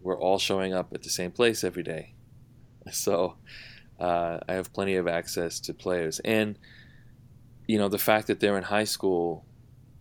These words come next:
um, certainly does not,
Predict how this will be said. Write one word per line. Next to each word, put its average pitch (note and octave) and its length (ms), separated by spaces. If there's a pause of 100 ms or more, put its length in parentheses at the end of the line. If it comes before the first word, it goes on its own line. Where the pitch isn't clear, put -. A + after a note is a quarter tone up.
(200)
um, E2 460 (960)
certainly G#2 580
does F2+ 260
not, F2 380